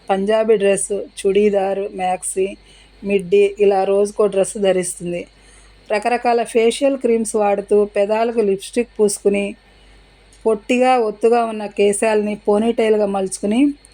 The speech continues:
హై హీల్ షూలో టిప్ టాప్గా కనిపిస్తుంది. ఆ పోస్టుకు తగ్గ అలంకరణ ఉండబట్టే కంపెనీ వాళ్ళు ఆమెను రిసెప్షనిస్ట్గా రిక్రూట్ చేసుకున్నారు. ముందొచ్చిన చెవుల కంటే వెనకొచ్చిన కొమ్ముల వాడే అన్న చందంగా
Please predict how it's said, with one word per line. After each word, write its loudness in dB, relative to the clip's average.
హై 2
హీల్ 2
షూలో 2
టిప్ -2
టాప్గా 0
కనిపిస్తుంది. -4
ఆ -2
పోస్టుకు 0
తగ్గ 0
అలంకరణ -2
ఉండబట్టే -2
కంపెనీ 0
వాళ్ళు 2
ఆమెను -2
రిసెప్షనిస్ట్గా -4
రిక్రూట్ -2
చేసుకున్నారు. -2
ముందొచ్చిన 2
చెవుల 0
కంటే 2
వెనకొచ్చిన -2
కొమ్ముల 0
వాడే 0
అన్న -4
చందంగా -2